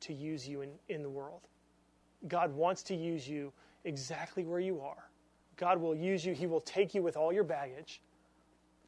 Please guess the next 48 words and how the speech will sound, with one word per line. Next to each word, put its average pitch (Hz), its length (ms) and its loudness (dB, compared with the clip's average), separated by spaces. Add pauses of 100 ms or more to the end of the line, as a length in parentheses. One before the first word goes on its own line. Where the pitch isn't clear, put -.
(160)
If 165 180 -6
you 208 120 -2
will 190 80 -2
come 196 280 -4
to 185 60 0
him, 135 220 -8 (400)
God 185 180 2
will 175 160 2
use 175 400 2
you 151 240 -4
and 165 160 -4
can 196 300 0
use 175 180 0
you 165 80 -2
in 165 180 -4
great 175 380 2
and 165 140 -4
magnificent 160 640 -4
and 170 180 -8
amazing 160 640 -2
ways. 175 420 -12 (1300)
Um, 170 140 -12
no 165 80 -6
matter 170 340 -2 (200)
what 170 280 2
you're 190 120 2
dealing 165 380 0
with 143 160 -8
right 156 220 -4
now, 139 160 -10
no 147 60 -8
matter 170 200 0
what 170 240 2
you're 170 140 -4
hiding, 165 600 -4 (760)
if 160 180 -8
you 190 160 0
will 214 140 4
come 175 280 -6
clean 175 380 -4
with 156 200 -8
it, 147 160 -12
the 165 100 -8
Lord 175 320 -4
will 147 120 -8
use 151 460 -6
you 147 200 -14
in 165 120 -10